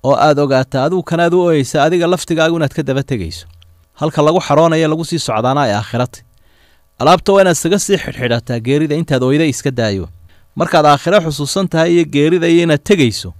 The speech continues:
oohinta iyo xusuusta way kaa yaraanaysaa. Laakiin qofkan uu qaadan waabay ku noqoto, aakhiraan ku talagelinba markuu ilmaynayo. Bal markaa casharada aakhira iyo duruusta geerida qaado,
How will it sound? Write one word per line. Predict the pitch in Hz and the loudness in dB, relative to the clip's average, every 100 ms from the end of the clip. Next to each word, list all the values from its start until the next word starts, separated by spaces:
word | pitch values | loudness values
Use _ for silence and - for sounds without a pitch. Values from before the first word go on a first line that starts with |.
| - _ _ _ _ _ _ _ | -20 _ _ _ _ _ _ _
oohinta | 127 139 185 - 135 | -4 -2 -2 -2 -2
iyo | 139 | -4
xusuusta | - 113 160 - 143 | -4 -8 -8 -6 -6
way | 120 | -6
kaa | - 131 | -4 -2
yaraanaysaa. | 117 104 98 76 - - - | -2 -4 -8 -10 -16 -20 -14
Laakiin | 117 - 170 | -10 -8 -2
qofkan | 190 185 - 151 180 - _ _ _ _ | 0 0 -2 -4 -4 -12 _ _ _ _
uu | 156 143 | -6 2
qaadan | 156 156 175 | 2 4 4
waabay | 202 190 180 | 4 4 4
ku | 165 190 | 0 -4
noqoto, | 160 139 143 175 | -4 -2 -2 2
aakhiraan | 131 - - 196 | 2 2 2 2
ku | 180 | 0
talagelinba | 185 151 151 139 143 139 | -2 -2 0 -2 -2 -2
markuu | 139 131 110 | -4 -4 -6
ilmaynayo. | 110 120 107 80 82 _ - _ | -4 -4 -4 -8 -14 _ -20 _
Bal | - 135 | -8 -6
markaa | 180 - 170 - | -4 0 0 0
casharada | 123 - 151 190 110 113 | -2 -2 0 2 0 0
aakhira | 123 156 | -4 -2
iyo | 170 165 131 | 0 0 -2
duruusta | 135 185 - 135 | -4 -4 -4 -6
geerida | 117 143 165 131 | -2 0 0 -2
qaado, | - 123 135 175 | 0 2 2 -2